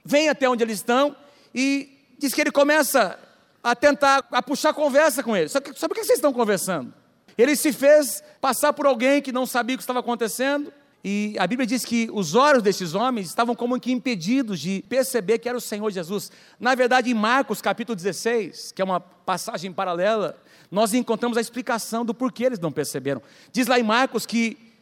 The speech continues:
Jesus manifestou-se a esses discípulos de uma outra forma.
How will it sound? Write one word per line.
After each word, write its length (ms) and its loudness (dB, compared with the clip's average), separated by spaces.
Jesus 340 2
manifestou-se 1120 2
a 140 4
esses 240 0
discípulos 460 -4
de 100 -4
uma 140 0
outra 240 2
forma. 560 -4